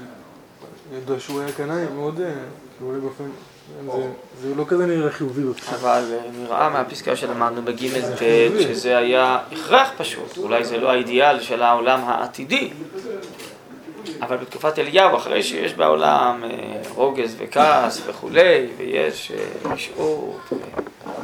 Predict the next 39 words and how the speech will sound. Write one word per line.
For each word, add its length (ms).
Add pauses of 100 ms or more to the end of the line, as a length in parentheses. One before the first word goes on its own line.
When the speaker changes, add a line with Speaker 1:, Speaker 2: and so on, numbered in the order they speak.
(800)
Speaker 2:
אז 200
אין 140
ברירה 380
אלא 140
להילחם 460
בו. 100 (2750)
Speaker 1:
אבל 200 (180)
הצד 200
של 200
השלום 400
זה 100
צד 180
שיש 260
באליהו, 460 (120)
כאילו, 180
יש 60
בו, 140 (400)
זה 120
לא 60
שזה 280 (1500)
Speaker 2:
זהו, 300 (100)
כל 160
מה 120
שהוא 180
פועל 160
זה 100
למען 260
השלום, 240
זה 120
עת 100
ויהב 220
בסופה. 460 (1080)
זה 100
המלחמה 500
כדי 200
להביא 220
את 40
השלום 300
בסוף. 360